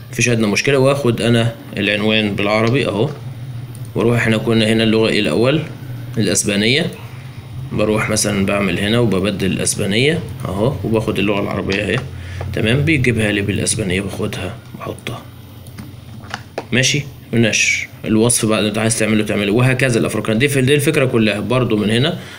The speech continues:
أبدل ال-، آه، الأفريقانية دي أهي، تمام؟ وآخده نسخ. نفس الحكاية برضو في التليفون واحد، وأروح على الفيديو،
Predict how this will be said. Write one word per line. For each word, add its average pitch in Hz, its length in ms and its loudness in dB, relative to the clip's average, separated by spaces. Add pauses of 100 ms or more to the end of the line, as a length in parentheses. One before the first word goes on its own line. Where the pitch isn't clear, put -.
(140)
أبدل 104 480 2
ال-، 95 200 0
آه، 85 340 -2
الأفريقانية 98 640 0
دي 117 260 0
أهي، 120 260 0 (640)
تمام؟ 117 300 2 (420)
وآخده 98 360 -2
نسخ. - 460 -2
نفس 127 400 2
الحكاية 120 500 2
برضو 127 300 4
في 120 80 -2
التليفون 120 640 2
واحد، 120 400 2 (840)
وأروح 110 220 2
على 107 180 2
الفيديو، 123 420 2